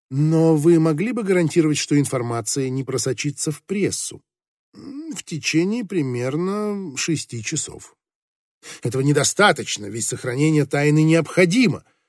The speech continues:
Допустим, вы добьетесь успеха и быстро вернете картину.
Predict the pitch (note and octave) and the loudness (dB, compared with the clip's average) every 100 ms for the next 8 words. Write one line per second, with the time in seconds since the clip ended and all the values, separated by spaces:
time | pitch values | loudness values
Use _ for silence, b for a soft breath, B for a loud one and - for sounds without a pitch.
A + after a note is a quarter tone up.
0 | _ _ _ _ - D#4 B3+ A#3+ G#3 G3+ | _ _ _ _ -4 2 2 4 4 4
1 | F#3 F#3 D#3 C3 C#3+ - F#3+ A3 A#3 F3+ | 4 6 6 4 -4 -2 2 2 2 0
2 | C3+ A3 - C4+ A3+ D#3+ C3 D3 C#3+ - | 2 0 0 -2 2 2 4 0 0 -4
3 | G#2 - G2+ G2+ | -8 -8 -8 -8